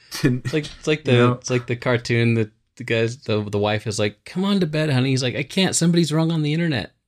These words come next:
Speaker 1: Somebody on the
Speaker 2: <laughs>
Speaker 1: internet is wrong. Yeah, I get that. And I run into people who are wrong on the internet, and I see it as my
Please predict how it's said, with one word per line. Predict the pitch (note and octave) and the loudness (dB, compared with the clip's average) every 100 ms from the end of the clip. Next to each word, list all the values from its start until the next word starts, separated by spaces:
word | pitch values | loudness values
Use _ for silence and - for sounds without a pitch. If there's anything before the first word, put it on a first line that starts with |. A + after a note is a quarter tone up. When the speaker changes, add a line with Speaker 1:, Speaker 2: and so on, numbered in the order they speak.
| _ | _
Speaker 1:
Somebody | - - - A3+ A#3+ A#3+ A#3+ | -6 0 4 4 4 2 4
on | F3 D#3+ | 4 4
the | D3+ - | 4 4
Speaker 2:
<laughs> | |
Speaker 1:
internet | F#3 A#3 A#3+ B3 - | 4 6 4 4 4
is | B2 | 4
wrong. | A2+ B2 E3+ A3 A#3+ D4 - C3 - - _ _ _ _ | 6 6 6 6 2 -2 -6 -10 -10 -14 _ _ _ _
Yeah, | B2 A#3 C#4+ - - _ - | 0 4 4 0 -14 _ -6
I | G3 | -4
get | - - - | 0 -2 0
that. | G2 G2 _ | 0 -2 _
And | C3 C3+ C3 - _ F2+ | 0 2 2 -2 _ -6
I | A2+ | 2
run | C3 D3 D#3+ | 4 4 4
into | D#3 C#3 | 0 0
people | D3+ D3 | 0 4
who | C#3 | 4
are | A#2 | 6
wrong | A2+ A2+ A2 | 6 4 0
on | |
the | G#2 | -4
internet, | G2 G2+ G2 F#2 _ _ _ _ _ | -4 -2 -2 -4 _ _ _ _ _
and | F#2 | -2
I | G2+ | 0
see | A2 A#2+ A2+ | 2 2 2
it | G#2+ | 0
as | F2+ | -4
my | F2 E2+ F#2 G2+ G#2+ A2 | 0 2 4 4 0 -4